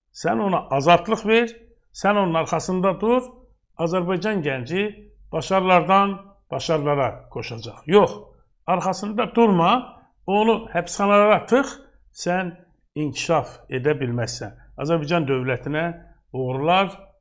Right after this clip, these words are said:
uğurlar Palmali ailəsinə və bizim uğurlar Drone X, e, komandasının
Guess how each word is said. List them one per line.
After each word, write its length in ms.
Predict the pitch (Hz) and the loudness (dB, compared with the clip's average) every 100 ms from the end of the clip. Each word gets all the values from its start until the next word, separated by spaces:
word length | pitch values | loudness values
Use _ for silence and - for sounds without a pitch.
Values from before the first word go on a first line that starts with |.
| _ - | _ -8
uğurlar 500 | 131 131 139 151 120 - | -4 -2 2 2 0 -4
Palmali 420 | - 127 123 120 113 | -8 -6 -4 -4 -2
ailəsinə 580 | 107 107 104 131 151 190 - - _ - | -4 -6 -8 -8 -4 -4 -8 -18 _ -10
və 100 | 123 | -8
bizim 280 | 120 151 135 | -6 -8 -6
uğurlar 580 | 123 123 143 180 196 190 - _ _ | -6 -4 -2 -2 -2 -4 -16 _ _
Drone 400 | 143 147 147 131 - | -4 0 -2 -4 -8
X, 540 | 185 - - - - _ _ _ _ - | -10 -8 -14 -14 -18 _ _ _ _ -10
e, 100 | 120 117 117 110 110 - - - _ _ _ - - - | -6 -4 -4 -6 -10 -14 -20 -20 _ _ _ -20 -20 -10
komandasının 880 | 143 147 147 135 117 139 151 151 | -4 -2 -2 -4 -6 -6 -6 -6